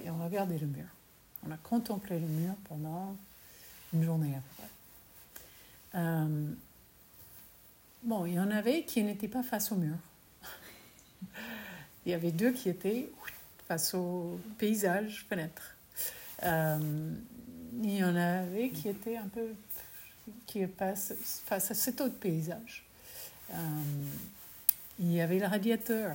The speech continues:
il y avait le poêle. Bon. On était tourné, ce qu'on appelle face au mur, disons. Euh, et il y a des traditions, il y a des écoles qui font ça tout le temps.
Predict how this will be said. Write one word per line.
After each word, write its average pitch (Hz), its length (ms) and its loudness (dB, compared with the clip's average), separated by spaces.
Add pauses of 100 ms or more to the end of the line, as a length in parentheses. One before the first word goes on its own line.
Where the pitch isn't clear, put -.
il 143 60 -4
y 151 40 -2
avait 185 220 0
le 233 80 2
poêle. 220 540 0 (800)
Bon. 233 140 -4 (1900)
On 226 120 8
était 254 260 8
tourné, 220 580 2 (160)
ce - 120 -4
qu'on 160 180 -2
appelle 160 280 -2
face 165 380 0
au 175 40 0
mur, 147 200 -2 (300)
disons. - 160 -12 (2000)
Euh, 160 640 2 (1300)
et 240 240 6
il 233 120 0
y 214 100 6
a 208 60 4
des 240 200 2
traditions, 202 720 2
il 233 80 0
y 190 60 2
a 180 40 2
des 190 200 2
écoles 185 440 2 (100)
qui - 140 0
font 208 340 0
ça 190 240 2
tout 190 140 -6
le 175 60 -6
temps. 151 220 -6